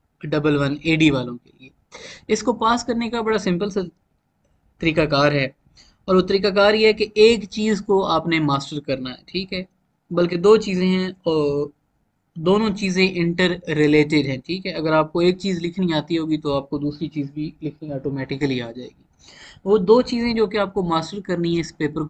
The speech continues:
को pass करने के लिए, वो number one पे है paragraph writing और number two पे है essay writing, ठीक है। Paragraph writing पे,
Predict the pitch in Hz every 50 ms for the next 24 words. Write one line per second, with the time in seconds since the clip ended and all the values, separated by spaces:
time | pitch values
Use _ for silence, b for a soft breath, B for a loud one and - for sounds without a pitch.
0 | _ - - 147 - 147 151 160 160 156 - 165 151 151 151 147 - 147 143 143
1 | 147 147 151 156 151 151 151 151 143 151 160 180 175 - 185 175 160 170 170 170
2 | 170 - _ _ _ _ _ _ _ - 165 160 190 202 214 214 226 214 220 -
3 | 208 208 208 208 208 - _ _ _ _ _ _ _ _ _ _ _ _ _ _
4 | _ _ _ _ _ _ _ _ _ - - 202 196 190 196 190 185 180 170 175
5 | 180 180 175 190 180 175 175 180 185 180 - _ _ _ _ _ - 170 156 -
6 | - 156 135 127 120 120 - _ - - - 170 196 - 202 190 - - 214 208
7 | 220 208 202 202 190 190 185 180 170 165 180 185 185 180 185 175 170 160